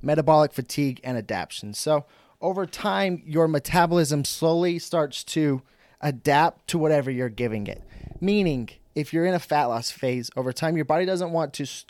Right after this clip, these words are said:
to lose fat for a, a consistent long amount of time. It's not in your body's best interest to lose tissue, because the more tissue that you lose ultimately would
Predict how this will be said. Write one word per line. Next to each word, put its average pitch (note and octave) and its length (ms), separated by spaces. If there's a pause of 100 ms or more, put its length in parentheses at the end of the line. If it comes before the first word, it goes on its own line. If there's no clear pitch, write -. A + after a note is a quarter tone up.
(440)
to E3+ 240
lose D3+ 320
fat - 460
for C3+ 320
a, A2+ 80 (100)
a C3+ 200 (600)
consistent D#3+ 580
long C#3 280
amount C3 180
of G#2+ 100
time. A#2+ 220
It's A2 180
not D3+ 120
in C#3+ 40
your C#3+ 100
body's C3+ 280
best B2+ 260
interest C#3 400
to B2 80
lose A#2+ 220
tissue, - 400
because A2+ 240
the A2+ 80
more A#2+ 140
tissue D3+ 400
that A#2 240
you A#2 80
lose A2+ 280 (320)
ultimately D#3 380
would C3+ 320